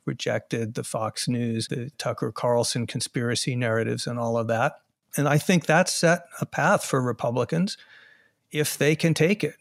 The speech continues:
Now, that's, that's a big if. I can tell you about Arizona, where I just got back from, where the Republican Party is going the opposite direction. And then I thought Democrats got a corrective message also. One, get your act together on Capitol Hill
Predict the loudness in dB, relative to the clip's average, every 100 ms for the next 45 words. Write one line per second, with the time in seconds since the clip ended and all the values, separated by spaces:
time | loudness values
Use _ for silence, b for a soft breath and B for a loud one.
0 | _ -4 0 -2 -2 -8 -8 -8 -6 -2
1 | 0 2 0 -4 -16 -18 -12 -10 -8 -8
2 | -4 -2 0 2 2 2 2 2 2 0
3 | 0 -2 -4 -4 -4 -2 0 0 2 0
4 | 0 -2 -4 -4 -2 -2 -2 -2 -2 -4
5 | -2 -2 0 -4 -4 -4 -2 -2 -2 -2
6 | -6 -8 -4 -4 -4 -6 -12 _ b b
7 | b b b b 0 4 6 6 6 6
8 | 4 4 4 2 2 0 0 0 0 -2
9 | -4 -4 -6 -8 -6 -6 -4 -4 -2 -2
10 | -2 -4 -4 -2 0 0 0 0 -2 0
11 | 0 -2 -2 0 2 2 0 -2 -2 -2
12 | -2 -4 -2 0 0 -2